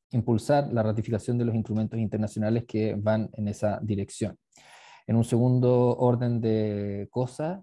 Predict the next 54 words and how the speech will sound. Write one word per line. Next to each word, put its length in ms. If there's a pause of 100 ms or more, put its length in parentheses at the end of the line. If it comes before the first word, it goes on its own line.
fomentar 640
y 400
fortalecer 540
la 300
institucionalidad 680
en 80
derecho 320
humano 240
a 40
nivel 260
nacional, 440 (520)
pero 240
en 120
esta 220
lógica 400
de 80
diálogo 440
tan 180
innovadora 760
que 60
estableció, 920
eh, 240
la 120
Convención 380
contra 260
la 80
Tortura 340
y 60
el 80
opcat, 360 (840)
con 140
este 160
diálogo 280
que 100
se 120
da 160
entre 200
el 40
subcomité 720
y 100
los 120
mecanismos 400
nacionales 340
de 80
prevención 320
de 60
la 80
tortura. 400
Creemos 280
que 120
ahí 100
hay 120
un 100
camino 460